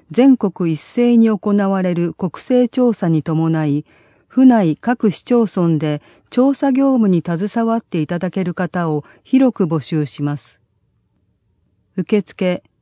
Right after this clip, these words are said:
ウェブ、三月三十一日まで。問い合わせ先、企画統計課。電話、零七五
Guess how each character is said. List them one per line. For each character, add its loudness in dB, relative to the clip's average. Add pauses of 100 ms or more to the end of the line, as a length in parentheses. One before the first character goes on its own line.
(260)
ウ -2
ェ 0
ブ、 0 (560)
三 4
月 -2
三 2
十 0
一 -2
日 0
ま 0
で。 -8 (1300)
問 0
い 2
合 0
わ 0
せ -6
先、 -2 (640)
企 -16
画 0
統 2
計 -2
課。 -4 (1120)
電 2
話、 -2 (680)
零 4
七 4
五 -2